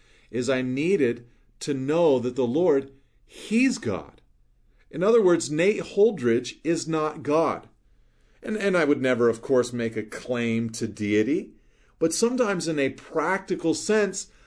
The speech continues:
I live my life as if the responsibilities that belong really, truly to God, those responsibilities rest with me. And when I live that way, with that kind of burden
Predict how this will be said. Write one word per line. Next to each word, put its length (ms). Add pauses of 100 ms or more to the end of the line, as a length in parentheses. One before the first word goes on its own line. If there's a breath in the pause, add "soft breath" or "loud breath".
(160 soft breath)
I 140
live 320
my 180
life 400
as 240
if 220
the 100
responsibilities 1160
that 140
belong 600
really, 480
truly 840 (120)
to 160
God, 480 (580 soft breath)
those 440
responsibilities 1200 (100)
rest 480
with 200
me. 400 (120)
And 360
when 200
I 140
live 380
that 260
way, 180
with 200
that 200
kind 240
of 200
burden 580